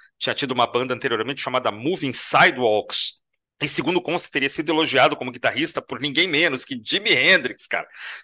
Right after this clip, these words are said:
Parece que viu o Sidewalks ao vivo e, ó, você é um bom guitarrista e tal. O grande Hendrix teria elogiado aí o Gibbons.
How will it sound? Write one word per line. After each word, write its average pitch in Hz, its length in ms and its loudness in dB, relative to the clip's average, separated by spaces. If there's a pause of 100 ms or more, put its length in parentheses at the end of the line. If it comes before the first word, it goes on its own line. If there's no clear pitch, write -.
(120)
Parece 113 240 0
que 139 100 0
viu 131 220 -2
o 156 40 -2
Sidewalks 143 520 2
ao 117 160 2
vivo 135 340 -4
e, 131 220 -2 (520)
ó, 131 240 8
você 117 220 -2
é - 20 0
um 104 200 -6
bom 123 260 -2
guitarrista 110 560 -4
e - 20 -18
tal. 113 160 0 (140)
O 98 60 -20 (200)
grande 131 360 0
Hendrix 120 380 -2
teria 123 180 0
elogiado 117 480 2
aí 123 80 0
o 120 80 -6
Gibbons. 104 400 -8